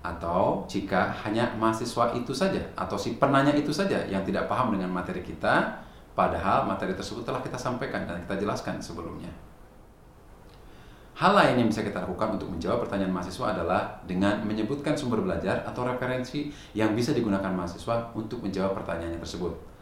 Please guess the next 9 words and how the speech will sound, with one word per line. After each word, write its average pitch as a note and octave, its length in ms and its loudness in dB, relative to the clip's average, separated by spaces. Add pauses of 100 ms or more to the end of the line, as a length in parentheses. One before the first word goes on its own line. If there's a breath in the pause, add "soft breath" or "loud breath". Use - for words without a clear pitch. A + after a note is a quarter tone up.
(300 loud breath)
Hal E2+ 240 -4
ini A#2+ 420 2
untuk A2 540 -2
mendorong E2+ 480 0
pembelajaran F2 640 0 (320)
mandiri G#2+ 640 4
mahasiswa. E2 500 -4 (1900 loud breath)
Jika A3+ 320 6
pertanyaan B2+ 640 6